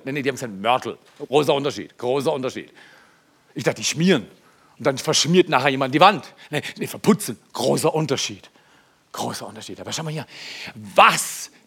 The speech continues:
trägst du auf deiner Stirn oder auf deinem Herzen? Was trägst du in dir drin? Was ist dein Leben? Ist dein Leben deine Kleingruppe? Martina, ich kann das sehen, dass du in deinem Leben aktiv bist.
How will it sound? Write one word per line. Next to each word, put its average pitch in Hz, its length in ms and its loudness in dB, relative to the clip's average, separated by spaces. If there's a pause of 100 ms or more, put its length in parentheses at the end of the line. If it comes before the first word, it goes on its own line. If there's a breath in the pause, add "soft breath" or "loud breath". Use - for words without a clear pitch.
trägst 156 500 0
du 156 160 -2
auf 135 280 4
deiner 120 240 0
Stirn 160 400 0
oder 131 200 -4
auf 113 100 -4
deinem 117 200 -6
Herzen? - 360 -10 (480 loud breath)
Was - 460 4 (320 loud breath)
trägst - 480 0
du 170 160 -6
in 139 280 -4
dir 123 220 -8
drin? 117 380 -12 (460 loud breath)
Was 208 600 6
ist 147 320 -4
dein 131 160 -8
Leben? 123 360 -8
Ist 147 220 -6
dein 135 160 -6
Leben 147 540 -4 (160 loud breath)
deine 127 220 -8
Kleingruppe? 151 520 -12 (420 loud breath)
Martina, 165 340 -2
ich 139 100 -6
kann - 180 -4
das - 240 -8
sehen, 127 300 -16 (380 loud breath)
dass - 320 -4
du 165 340 -2
in 147 100 -8
deinem 123 260 -8
Leben 139 360 -6
aktiv - 400 -8
bist. 107 260 -14